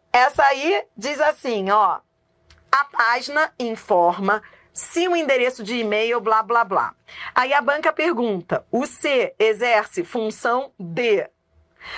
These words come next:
Ó, a página informa se o endereço de e-mail do internauta já foi listado.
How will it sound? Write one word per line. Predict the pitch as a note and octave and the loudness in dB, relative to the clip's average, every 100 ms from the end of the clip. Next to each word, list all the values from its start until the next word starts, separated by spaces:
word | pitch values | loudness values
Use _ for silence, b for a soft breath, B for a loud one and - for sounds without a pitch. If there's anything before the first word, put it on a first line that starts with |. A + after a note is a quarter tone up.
| B | B
Ó, | - B3+ G3 - | 2 2 2 0
a | C4 | -2
página | C#4 D4+ E4 E4+ C#4+ D4 | 2 2 4 2 0 -2
informa | C#4+ - B3+ C4+ C#4 C4 | -2 0 4 4 2 -2
se | C4 | -2
o | B3+ | -2
endereço | C4 B3+ A#3+ C4 A3+ | 2 2 2 0 -4
de | A#3+ | -6
e-mail | A#3+ A3+ B3 | -2 -2 -2
do | A3 | -2
internauta | A#3+ B3 A3+ G#3+ A3 A3+ A3+ | -4 -2 0 2 0 0 0
já | A3+ | 0
foi | A#3 A#3+ | 0 0
listado. | A#3+ B3+ - E3+ D3 D3+ | -2 -2 0 0 0 -4